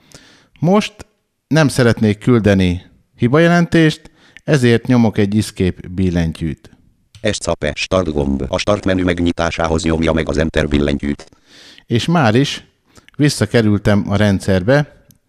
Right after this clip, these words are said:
Speaker 1: a Windowsba. Tehát, ha bármilyen probléma adódik, akkor ezt a billentyű kombinációt lehet használni.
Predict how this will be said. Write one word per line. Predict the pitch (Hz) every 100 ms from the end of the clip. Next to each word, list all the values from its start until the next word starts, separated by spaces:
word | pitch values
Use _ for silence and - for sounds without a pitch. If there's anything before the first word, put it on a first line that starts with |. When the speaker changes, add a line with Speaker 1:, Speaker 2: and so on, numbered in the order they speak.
| - -
Speaker 1:
a | 92
Windowsba. | 101 101 95 92 82 87 73 _ _ _ - _ _ _ _ _ _ _ _
Tehát, | - 131 135 175 -
ha | 131
bármilyen | 127 202 185 135 113 104
probléma | 139 131 107 98 98
adódik, | 107 113 123 139 185 - - _ _ _ _ _ _
akkor | - 156 - 131
ezt | 127 - 113
a |
billentyű | 101 123 117 104 110
kombinációt | - 107 98 98 95 - 98 92 -
lehet | 104 98 -
használni. | 98 90 - 92 82 73